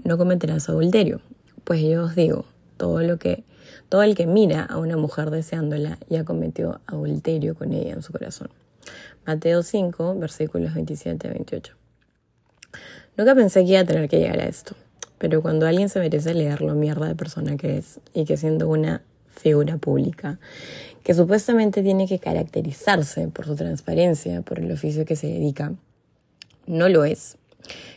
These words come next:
creo que su público debe estar al tanto de cómo es este personaje realmente. Yo no lo quería creer, a pesar de las advertencias que eran directas, venían de sus propios familiares, y hasta de rumores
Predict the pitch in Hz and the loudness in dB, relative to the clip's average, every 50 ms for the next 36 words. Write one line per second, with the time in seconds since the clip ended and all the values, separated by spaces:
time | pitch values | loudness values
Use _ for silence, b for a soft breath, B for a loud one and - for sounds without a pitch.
0 | B B - 185 190 196 196 196 185 175 156 - 165 175 175 170 165 - - 165 | B B 4 6 6 6 4 2 -2 -2 -2 2 4 4 4 4 2 0 0 2
1 | 156 160 160 160 151 - 160 160 156 147 147 156 156 151 151 - 160 156 147 143 | 4 4 2 2 0 -2 -4 -2 -2 -2 -2 -2 -2 -4 -4 -2 -2 -4 -4 -2
2 | - - 160 156 151 147 156 160 151 151 - - _ - 165 151 147 - 165 160 | 0 2 2 2 2 2 0 -2 -2 -4 -6 -10 _ -6 -6 -6 -6 -6 -10 -10
3 | 160 156 - - 175 170 165 - - - - - - - - - 247 - - _ | -10 -10 -10 -10 -10 -10 -10 -12 -14 -14 -12 -10 -10 -10 -10 -12 -14 -16 -20 _
4 | _ _ _ _ _ _ _ - - - B B B B B B B B B B | _ _ _ _ _ _ _ -20 -20 -20 B B B B B B B B B B
5 | B B B _ - 220 254 285 277 240 190 180 165 175 175 170 165 156 160 160 | B B B _ 6 6 8 8 6 6 6 6 4 4 2 0 0 -2 -2 -2
6 | 160 - _ _ _ _ _ _ - - - 165 160 151 156 151 143 160 160 160 | -4 -6 _ _ _ _ _ _ -20 -12 -6 -4 -2 0 -2 -2 -2 -2 -4 -4
7 | 160 165 165 160 156 156 147 143 156 165 160 - 160 156 151 139 - 82 82 160 | -2 -2 -2 -2 -4 -4 -4 -4 -6 -6 -4 -4 -2 -2 -2 -4 -6 -8 -8 -8
8 | - - - - - - 160 156 156 151 202 196 190 - - - 175 - - - | -10 -10 -4 -4 -2 -2 -2 -2 0 0 0 0 0 -4 -6 -6 -6 -8 -10 -18
9 | - - - - 170 165 165 165 165 165 160 - 156 143 - 160 156 160 151 156 | -20 -18 -12 -8 -6 -4 -2 -2 -2 -4 -4 -6 -8 -8 -6 -6 -4 -4 -6 -6
10 | 160 156 151 151 160 165 156 151 156 165 - - _ _ B B B B B B | -6 -4 -2 -2 0 0 0 -2 -2 -4 -8 -14 _ _ B B B B B B
11 | B B B B 170 170 156 - 170 160 160 160 165 175 202 233 240 214 196 190 | B B B B -2 -2 -2 -2 -2 0 0 2 2 2 4 4 2 2 2 0
12 | 196 190 - - | -2 -4 -8 -16